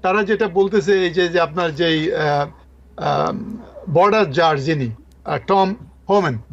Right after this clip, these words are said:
টম হোমেন বলেছে মাত্র গতকাল, আহ, মাত্র সাতশো ছাব্বিশ জন বর্ডার ক্রস করেছে, রাইট? এর আগে ডেইলি কয়েক হাজার করত। সুতরাং at least তার কথাবার্তায়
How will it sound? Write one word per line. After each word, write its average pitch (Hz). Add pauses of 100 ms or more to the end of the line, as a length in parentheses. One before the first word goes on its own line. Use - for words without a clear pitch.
(400)
টম 196
হোমেন 202
বলেছে 185 (400)
মাত্র 190 (540)
গতকাল, 185 (200)
আহ, 151
মাত্র 190
সাতশো - (100)
ছাব্বিশ 196
জন 190 (520)
বর্ডার 170
ক্রস 139
করেছে, 131 (440)
রাইট? 190 (240)
এর 185
আগে 180
ডেইলি 190
কয়েক 214
হাজার 185
করত। - (580)
সুতরাং 247
at 226
least 226
তার 185
কথাবার্তায় 208